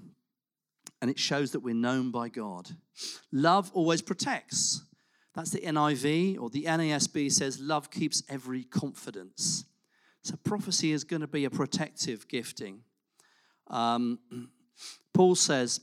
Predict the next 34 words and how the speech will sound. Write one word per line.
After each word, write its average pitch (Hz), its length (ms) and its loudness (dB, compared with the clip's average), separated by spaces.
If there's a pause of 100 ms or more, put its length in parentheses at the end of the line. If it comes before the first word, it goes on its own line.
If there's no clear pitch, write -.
(140)
"If 160 140 -4
I 190 120 6
have 262 300 2
the 247 100 2
gift 202 340 2
of 175 120 -8
prophecy 151 720 0 (380)
and 165 160 2
can 170 140 2
fathom 214 580 4
all 320 400 6
mysteries 208 840 6 (280)
and 214 180 6
all 240 180 8
knowledge." 208 380 6
I 202 40 4
mean, 226 180 6
that's 311 180 2
a 254 80 0
pretty 240 540 2
good 214 260 6
gift. 117 360 0 (320)
The 170 80 2
gift 262 220 2
of - 80 2
prophecy, 185 500 4 (140)
I 175 80 0
can 185 120 6
fathom 196 380 4
all 269 260 8
mysteries 160 520 6
and 165 100 6
all 170 140 8
knowledge. 113 540 2